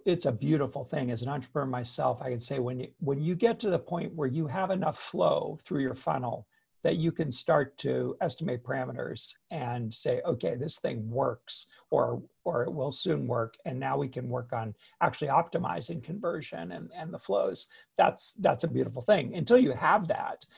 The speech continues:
it's very hard to run any reasonable experiments or to make any realistic forecasts about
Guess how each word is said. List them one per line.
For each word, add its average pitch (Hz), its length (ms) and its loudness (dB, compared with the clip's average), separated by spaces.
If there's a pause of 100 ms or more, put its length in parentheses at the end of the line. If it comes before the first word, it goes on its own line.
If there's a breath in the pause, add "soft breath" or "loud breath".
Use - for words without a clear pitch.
(120)
it's 165 160 2
very 190 200 10
hard 151 260 6
to 135 60 0
run 135 220 0
any 127 180 -2
reasonable 123 480 -2
experiments 120 580 0
or - 40 -8
to - 80 -2
make 120 200 -4
any 120 140 -4
realistic 117 500 -4
forecasts 120 460 -6
about - 300 -6